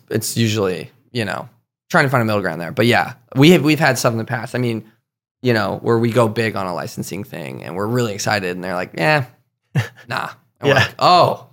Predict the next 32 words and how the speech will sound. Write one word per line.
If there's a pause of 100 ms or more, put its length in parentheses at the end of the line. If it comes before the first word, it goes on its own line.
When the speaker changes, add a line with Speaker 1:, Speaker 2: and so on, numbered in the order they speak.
(100)
Speaker 1:
They
Speaker 2:
Yeah.
Speaker 1:
can
do
that.
Speaker 2:
Okay,
cool,
cool.
That
wasn't,
Speaker 1:
They,
Speaker 2:
like,
Speaker 1:
you
Speaker 2:
a
Speaker 1:
know,
Speaker 2:
week
of
our
time,
Speaker 1:
this
Speaker 2:
but
Speaker 1:
is
a
Speaker 2:
all
right.
<laughs>
Speaker 1:
collaboration.
<laughs>
Speaker 2:
Yeah. (420)
Speaker 1:
You
know? (180)
Speaker 2:
Yeah.